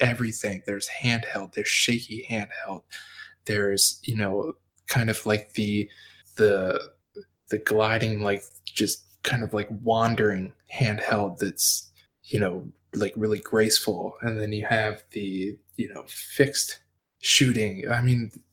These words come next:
different angles, low angles, camera sideways. You got surveillance footage. Yeah, I mean, you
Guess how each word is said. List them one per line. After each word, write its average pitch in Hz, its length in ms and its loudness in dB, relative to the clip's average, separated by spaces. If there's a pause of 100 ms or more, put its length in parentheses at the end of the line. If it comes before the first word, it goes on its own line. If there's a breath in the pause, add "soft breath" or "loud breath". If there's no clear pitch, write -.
(280)
different 131 360 0
angles, 127 500 4
low 135 240 4
angles, 107 880 -2 (200)
camera 131 340 6
sideways. 123 760 0
You 113 100 2
got 101 100 0
surveillance 131 600 2
footage. - 640 -2
Yeah, 123 160 2
I - 40 -2
mean, 123 160 2
you 113 160 -4